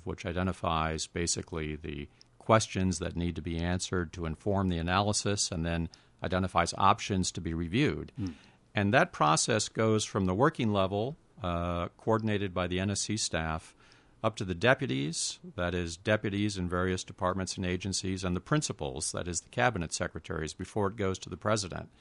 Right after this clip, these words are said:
Speaker 1: And when that process concludes, the president almost always signs what is known, again, as a presidential decision directive.
Speaker 2: Mm, yep.
Speaker 1: And those presidential decision directives, or P D Ds, as we called them in the Clinton era,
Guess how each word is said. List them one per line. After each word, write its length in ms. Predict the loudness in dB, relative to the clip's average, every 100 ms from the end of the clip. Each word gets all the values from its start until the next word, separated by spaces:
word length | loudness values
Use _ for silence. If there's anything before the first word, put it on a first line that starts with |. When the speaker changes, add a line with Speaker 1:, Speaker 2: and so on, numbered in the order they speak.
| -20 -20 -20 _ -4
Speaker 1:
And 140 | 2
when 140 | 4 4
that 180 | 2
process 480 | 2 4 4 2 0
concludes, 800 | -2 -4 -2 0 2 2 0 -4
the 80 | -8
president 560 | -2 0 2 0 -2 -2
almost 320 | -2 -2 -2
always 340 | 0 2 2
signs 600 | 2 2 2 0 -2 -2
what 120 | -4 -2
is 160 | -2
known, 380 | 0 0 0 -2
again, 360 | -4 -2 0 0
as 100 | -2
a 60 |
presidential 600 | -2 -2 -2 -2 -4 -4
decision 540 | -6 -4 2 2 2 0
directive. 520 | -2 -6 -6 -12 -8
Speaker 2:
Mm, 220 | -6 -6 -10
yep. 180 | -12 -12 -14 _ 0
Speaker 1:
And 240 | 2 4
those 380 | 6 8 6 2
presidential 600 | 2 4 4 2 2 0
decision 460 | -2 2 4 4 2
directives, 560 | 4 4 2 -4 -2
or 100 | -2
P 280 | -2 0 2
D 140 | 2
Ds, 460 | 2 2 2 2 0
as 140 | -4
we 80 | -4
called 360 | -4 0 0 0
them 200 | 0 0
in 60 |
the 80 | -2
Clinton 360 | -2 -2 0 0
era, 360 | 2 2 0